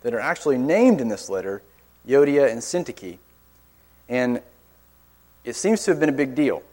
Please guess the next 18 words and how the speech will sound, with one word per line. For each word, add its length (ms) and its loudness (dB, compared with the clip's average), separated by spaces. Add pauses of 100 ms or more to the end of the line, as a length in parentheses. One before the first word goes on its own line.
(1000)
So 180 -2
much 160 0
so 220 4
that 100 4
it 140 0
probably 240 4
created 400 0
some, 420 -6
some 300 -10
sides 540 0
in 100 -6
the 80 -14
church, 480 -4 (100)
you 100 -14
know, 220 -8
like 280 -10
they're 200 -4 (320)
this, 300 -12